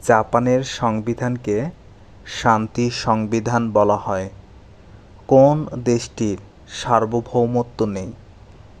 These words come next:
ফিলিস্তিনের সার্বভৌমত্ব নেই। ফিলিস্তিনিদের মাতৃভূমিতে ইসরায়েল রাষ্ট্র প্রতিষ্ঠিত হয়েছিল কত সালে? উনিশশো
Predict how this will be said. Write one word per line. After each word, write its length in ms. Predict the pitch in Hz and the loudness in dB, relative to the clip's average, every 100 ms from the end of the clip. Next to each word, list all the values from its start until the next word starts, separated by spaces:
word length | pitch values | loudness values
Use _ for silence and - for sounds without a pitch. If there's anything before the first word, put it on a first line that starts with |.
| - | -16
ফিলিস্তিনের 760 | - 127 135 - - 120 101 123 175 - - | -6 -2 -2 -2 -4 -2 0 -4 -6 -18 -20
সার্বভৌমত্ব 1200 | - - 117 110 110 117 117 120 117 120 - - 101 | -14 -4 2 2 0 -6 -2 0 0 -2 -4 -4 -6
নেই। 260 | 90 85 - - - - - - - - - - - | -6 -10 -14 -20 -20 -20 -20 -20 -20 -20 -20 -20 -4
ফিলিস্তিনিদের 920 | 139 139 156 - 147 139 120 104 95 - - - - | 0 2 2 0 0 0 2 2 0 -6 -20 -20 -10
মাতৃভূমিতে 1120 | 110 113 110 - 131 123 127 117 - 104 95 101 - - - - - | 0 4 2 0 -4 -2 -2 -2 -2 -2 -4 -8 -18 -20 -20 -20 -4
ইসরায়েল 520 | 120 113 127 127 131 | -4 2 6 6 6
রাষ্ট্র 460 | 123 120 - 131 127 | 4 2 0 -4 -2
প্রতিষ্ঠিত 640 | 113 113 123 - - 123 | -2 -2 -4 -6 -8 -4
হয়েছিল 720 | 127 120 110 104 - 113 107 147 - - - - - | -4 0 0 -2 -4 -2 -2 -2 -8 -16 -20 -20 -2
কত 280 | - 110 - | 4 6 4
সালে? 460 | 120 - 104 95 73 - - - - - - | 0 0 -2 -2 -6 -10 -20 -20 -20 -20 -8
উনিশশো 640 | 113 117 120 - 104 107 | -4 -2 -4 -2 0 0